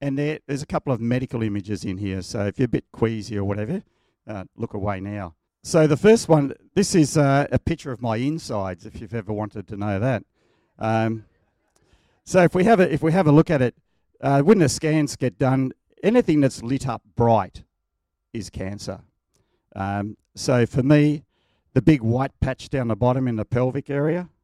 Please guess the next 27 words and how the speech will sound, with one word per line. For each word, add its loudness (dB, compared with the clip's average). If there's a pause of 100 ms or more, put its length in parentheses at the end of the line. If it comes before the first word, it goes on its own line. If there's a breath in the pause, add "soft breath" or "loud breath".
(680)
um, -4
is -4
a -8
big -4
mass, -8 (320)
a -6
big -4
tumour -4
that -14
was -16
about -6
eighteen -6
centimetres. -8 (920)
The, 0
uh, 0 (180)
the -2
yellowy, 2 (840)
uh, -2
highlighted 2
one, 0
that's -4
about -6
a -8
ten -8
or -4
twelve -2
centimetre -6